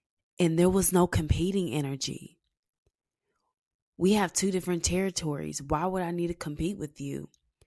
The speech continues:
In fact, it would make sense for us to work together 'cause we working for the same company. And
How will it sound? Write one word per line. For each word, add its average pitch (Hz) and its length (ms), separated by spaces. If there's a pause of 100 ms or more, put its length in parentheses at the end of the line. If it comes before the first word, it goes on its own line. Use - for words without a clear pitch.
(2250)
In 180 200
fact, 202 640 (1000)
it 208 140
would 202 140
make 196 200
sense 240 380
for - 260
us 147 240
to 147 120
work 147 260
together 143 440
'cause 143 460 (500)
we 156 100
working 151 340
for 151 100
the 143 120
same 143 300
company. - 720 (640)
And 151 680